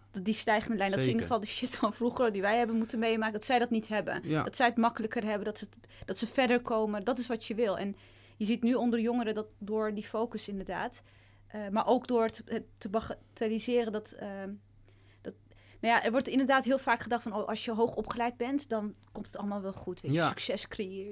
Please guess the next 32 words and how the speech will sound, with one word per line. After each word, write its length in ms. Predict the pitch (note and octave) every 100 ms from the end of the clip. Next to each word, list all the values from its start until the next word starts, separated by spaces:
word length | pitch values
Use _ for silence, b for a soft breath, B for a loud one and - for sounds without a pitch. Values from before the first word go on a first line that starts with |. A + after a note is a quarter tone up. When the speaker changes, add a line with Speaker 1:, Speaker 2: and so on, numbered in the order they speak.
| G3+
Speaker 1:
je, 60 |
Speaker 2:
Ja. 140 | D3 C#3+
Speaker 1:
weet 80 | G#3+
je 60 |
wel, 240 | E3+ E3 G3
dat 200 | F#3+ F#3
is 80 |
een 100 | G#3+
keuze. 340 | - G3+ G#3+ E3+
Speaker 2:
Maar 80 | B2
ze 60 |
begrijpen 360 | B2+ A#2+ C#3 C3
niet 140 | D3
wat 160 | B2 A#2+
voor 160 | - A2
stress 540 | - - B2+ C3 B2+
en, 340 | G#2 G#2+ G#2+ -
en, 240 | A2+ A2
en, 140 | A#2 A2
en 200 | G#2+ G2
dingen 260 | C3+ D3
er 120 | A#2+ G#2+
allemaal 500 | B2+ B2+ A#2+ A2+ A2+
Speaker 1:
Ja. 120 | -
Speaker 2:
omheen 280 | G2+ C3+ D#3+
zitten. 440 | - G#2+ B2+ D3 -
Speaker 1:
Ja, 220 | C4 B3
en 200 | B3 -
ondanks 480 | C#4+ C#4+ C4 - -
alles, 380 | B3 A3+ C4+
dat 140 | -
je 60 | -